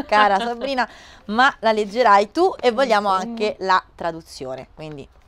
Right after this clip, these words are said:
Speaker 2: Perdonatemi
Speaker 1: prego.
Speaker 2: ancora prima di iniziare.
Speaker 1: <laughs>
Speaker 2: Si sbagli o portier,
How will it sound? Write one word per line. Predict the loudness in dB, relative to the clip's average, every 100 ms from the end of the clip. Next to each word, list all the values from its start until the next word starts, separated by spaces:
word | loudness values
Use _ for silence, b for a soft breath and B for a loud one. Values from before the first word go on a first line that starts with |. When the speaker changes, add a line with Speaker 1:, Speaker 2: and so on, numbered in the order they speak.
| -20 _ _ _ _ _ _ _ _ _
Speaker 2:
Perdonatemi | -6 -4 -4 -2 -2 -2 -2 -2
Speaker 1:
prego. | -6
Speaker 2:
ancora | -6 -6
prima | -6 -8 -10
di |
iniziare. | -12 -14 -12 -6 -6
Speaker 1:
<laughs> | -8 -8 -6 -6 -8 -18 -18 -18 _ _ -20 -20 _ -20 b b b b b b b b b -20 b b -20 _ _ -18 -4 -4 -4 -12 -16 -10 -6 -2 -4 -4
Speaker 2:
Si | -6 -4
sbagli | 0 2 2 2 2
o | 4 4
portier, | 0 -6 -4 0 0 0